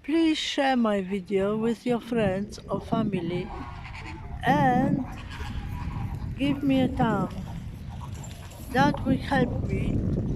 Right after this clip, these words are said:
with development of my channel.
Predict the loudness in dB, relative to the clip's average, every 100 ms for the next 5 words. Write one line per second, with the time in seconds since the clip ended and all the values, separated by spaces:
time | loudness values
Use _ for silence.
0 | -2 2 4 4 2 -2 -2 -2 4 6
1 | 6 6 4 2 4 4 2 0 0 0
2 | 4 6 4 2 -4 -4 2 4 4 4
3 | 0 -2